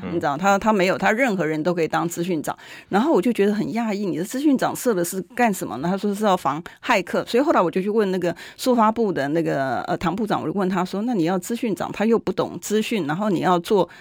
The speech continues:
Speaker 2: 防骇客，他有这个本事防骇客吗？”然后他居然说：“No, no, no, no，我们是要这些资讯长来，然后我们成立一个平台，然后他们要来交流。”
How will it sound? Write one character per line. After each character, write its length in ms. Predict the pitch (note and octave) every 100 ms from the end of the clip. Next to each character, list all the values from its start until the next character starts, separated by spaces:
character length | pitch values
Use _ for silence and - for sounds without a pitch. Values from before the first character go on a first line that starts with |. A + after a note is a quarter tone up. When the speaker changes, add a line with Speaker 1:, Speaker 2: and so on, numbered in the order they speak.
| -
Speaker 2:
防 180 | D3+ C#3+
骇 220 | G3 G#3
客， 160 | F3 F3+
他 160 | B3
有 60 | A#3
这 120 | -
个 80 | F#3+
本 160 | F3+ -
事 300 | - B3 F#3+ - - -
防 220 | D3+ E3
骇 180 | A#3 G3
客 220 | - F#3
吗？” 160 | D3+ D3 -
然 100 | G#3+
后 60 | B3+
他 80 | C4+
居 80 |
然 100 | A3
说： 100 | G#3 E4+
“No, 120 | G#4
no, 140 | G4
no, 120 | F#4
no， 160 | F4+ D4+ - -
我 120 | G3+
们 120 | G3+
是 220 | B3+ - E4
要 140 | C#4
这 200 | B3+ C#4
些 100 | C4+
资 220 | - C#4
讯 180 | D#4 B3+
长 300 | E3+ F#2 G2
来， 360 | B2 B2+ D3+ G#3
然 80 | G3+
后 160 | C4
我 60 | G3
们 140 | E3
成 240 | E3+ - F3+
立 140 | C#4
一 40 | A#3
个 80 | G3
平 320 | - D#3+ G3
台， 320 | D#3 C#3+ D#3+
然 120 | D#3+ G3
后 160 | A3
他 180 | A3 G#3+
们 100 | G#3
要 120 | G#3
来 160 | E3 D#3
交 260 | G3+ F#3
流。” 160 | F#3